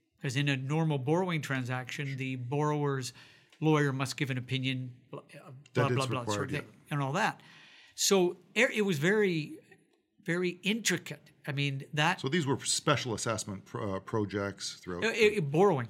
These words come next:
Speaker 1: mainly
Speaker 2: Oh, borrowing,
Speaker 1: borrowing,
Speaker 2: yeah.
Speaker 1: not
Speaker 2: Mainly.
Speaker 1: special assessment. What they would
Speaker 2: Okay.
Speaker 1: do is that they would say, "We're gonna do a lobby refurbishment." Remember, the board
Speaker 2: Right.
Speaker 1: doesn't know about this.
Speaker 2: Correct.
Speaker 1: The manager does. The manager then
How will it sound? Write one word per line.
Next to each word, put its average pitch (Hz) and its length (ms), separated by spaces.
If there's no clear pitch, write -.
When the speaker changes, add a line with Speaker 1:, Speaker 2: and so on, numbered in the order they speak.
Speaker 1:
mainly 165 280
Speaker 2:
Oh, - 20
borrowing, 165 180
Speaker 1:
borrowing, 143 180
Speaker 2:
yeah. - 60
Speaker 1:
not 165 140
Speaker 2:
Mainly. 151 120
Speaker 1:
special 170 300
assessment. 151 480
What 170 180
they 226 100
would 220 160
Speaker 2:
Okay. 160 60
Speaker 1:
do 180 220
is 143 160
that 147 160
they 151 100
would 135 160
say, 139 380
"We're 160 120
gonna 170 200
do 156 340
a 151 80
lobby 143 380
refurbishment." 143 760
Remember, 156 320
the 139 100
board 151 160
Speaker 2:
Right. 170 60
Speaker 1:
doesn't 170 220
know 160 140
about 123 240
this. - 260
Speaker 2:
Correct. 120 260
Speaker 1:
The 139 80
manager 151 460
does. 135 300
The 151 120
manager 165 500
then 135 360